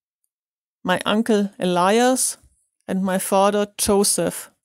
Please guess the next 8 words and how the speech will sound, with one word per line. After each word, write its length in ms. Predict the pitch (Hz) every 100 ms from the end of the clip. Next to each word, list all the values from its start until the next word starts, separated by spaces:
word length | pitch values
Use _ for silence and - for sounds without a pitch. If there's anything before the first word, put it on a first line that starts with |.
| _ _ _ _ _ _ _ _ _ _ _ _ _ -
My 160 | 196
father 460 | 202 220 240 226 196
had 200 | 208 175
a 60 |
small 540 | 185 - 196 190 214 220
factory 760 | - 190 190 226 214 220 226 -
at 180 | - -
Coventry, 800 | - 220 202 180 - 170 175